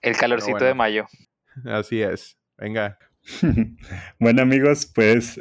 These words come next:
Speaker 3: en este episodio les vamos a estar hablando de la nueva película de Netflix que se estrenó justo este fin de semana, la cual se llama La Mujer en la Ventana, que pues es dirigida por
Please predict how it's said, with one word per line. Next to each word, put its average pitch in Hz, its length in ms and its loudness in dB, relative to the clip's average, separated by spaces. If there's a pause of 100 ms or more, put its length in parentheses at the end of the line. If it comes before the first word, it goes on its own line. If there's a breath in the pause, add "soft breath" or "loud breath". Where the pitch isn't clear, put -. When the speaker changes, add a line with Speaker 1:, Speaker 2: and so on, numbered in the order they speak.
Speaker 3:
en 101 120 2
este 101 220 2
episodio 120 560 2
les 113 180 2
vamos 104 320 2
a 107 40 0
estar 101 260 2
hablando 104 360 4
de 107 300 2
la 98 140 2
nueva 101 380 2
película 98 420 0
de 95 100 2
Netflix 104 540 -2
que - 140 -4
se - 140 -2
estrenó 95 500 -2
justo 123 380 -2
este 117 220 -4
fin 117 200 0
de 117 80 0
semana, 110 480 -2 (420 soft breath)
la 92 200 -2
cual 92 220 0
se 95 160 -6
llama 92 480 0
La 95 200 2
Mujer 92 400 0
en 117 140 0
la 107 100 2
Ventana, 101 600 -2 (480 soft breath)
que 120 240 2
pues - 260 -4
es 104 160 0
dirigida 110 520 0
por 90 240 0